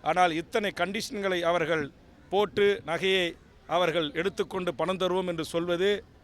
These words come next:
ஒரு காலத்திலும் ஏற்றுக்கொள்ள முடியாது. இந்த அத்தனை கண்டிஷன்ஸையும், நிபந்தனைகளையும் உடனடியாக ரிசர்வ் வங்கி ரத்து செய்ய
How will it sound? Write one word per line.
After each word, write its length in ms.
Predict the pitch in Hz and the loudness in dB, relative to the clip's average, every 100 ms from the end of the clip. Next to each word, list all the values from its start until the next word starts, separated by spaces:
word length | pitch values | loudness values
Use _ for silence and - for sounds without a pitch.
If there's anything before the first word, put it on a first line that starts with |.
| - - - 127 | -20 -20 -10 -2
ஒரு 120 | 180 202 | 2 4
காலத்திலும் 440 | 202 - 214 202 | 2 0 -2 0
ஏற்றுக்கொள்ள 400 | 180 180 175 165 151 | 0 0 -2 0 0
முடியாது. 400 | 165 180 175 190 202 - - - - | 0 4 4 2 0 -4 -18 -20 -8
இந்த 100 | 151 151 | 0 0
அத்தனை 360 | - 233 214 185 - | 2 2 2 2 0
கண்டிஷன்ஸையும், 720 | 175 202 190 202 - 208 226 226 170 | -2 0 -2 -4 -4 -2 -4 -2 0
நிபந்தனைகளையும் 720 | 180 196 185 175 170 170 151 - - - | 2 2 2 2 2 0 -4 -12 -20 -8
உடனடியாக 500 | 160 202 196 196 190 185 170 143 - - 165 | -2 0 4 4 4 4 4 0 -10 -6 -2
ரிசர்வ் 300 | - 214 190 | 2 2 2
வங்கி 260 | 175 165 147 - - 151 | 0 0 0 -4 -8 0
ரத்து 260 | 170 233 196 | 0 2 0
செய்ய 140 | 190 | 0